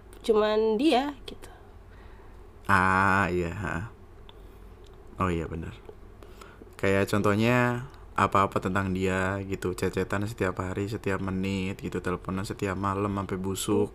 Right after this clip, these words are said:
Speaker 2: gitu.
Speaker 1: Mm-mm.
Speaker 2: Nggak punya ruang buat diri sendiri. Wah, itu toxic banget sih. Kayak
Speaker 1: Ganggu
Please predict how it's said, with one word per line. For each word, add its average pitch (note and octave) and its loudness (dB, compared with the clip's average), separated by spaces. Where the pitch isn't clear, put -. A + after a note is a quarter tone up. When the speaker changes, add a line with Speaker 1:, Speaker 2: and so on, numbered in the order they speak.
Speaker 2:
gitu. G#3 -2
Speaker 1:
Mm-mm. G3 -8
Speaker 2:
Nggak F#2+ -2
punya F#2+ -2
ruang G2 -2
buat G2 -2
diri F#2 -2
sendiri. F#2+ -4
Wah, - -2
itu A2 4
toxic A#2 -2
banget G#2 4
sih. - -12
Kayak B2+ 2
Speaker 1:
Ganggu A3 6